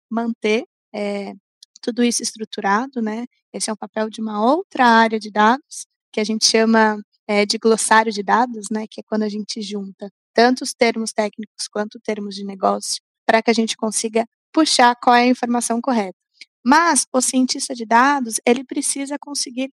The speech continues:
buscar essa informação em algum lugar. Então, ah, eu quero criar uma análise de tal coisa,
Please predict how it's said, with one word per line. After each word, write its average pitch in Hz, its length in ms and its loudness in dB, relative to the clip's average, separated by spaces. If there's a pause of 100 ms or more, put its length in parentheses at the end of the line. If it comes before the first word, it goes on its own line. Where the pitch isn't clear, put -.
(160)
buscar 269 440 2
essa 269 160 -2
informação 254 500 -4
em 247 40 0
algum 247 200 -4
lugar. 247 320 0 (220)
Então, 247 260 2 (280)
ah, 311 200 6
eu 262 80 2
quero 285 260 0
criar 262 240 2
uma 262 120 0
análise 247 800 0
de 220 120 -2
tal 269 280 2
coisa, 247 640 2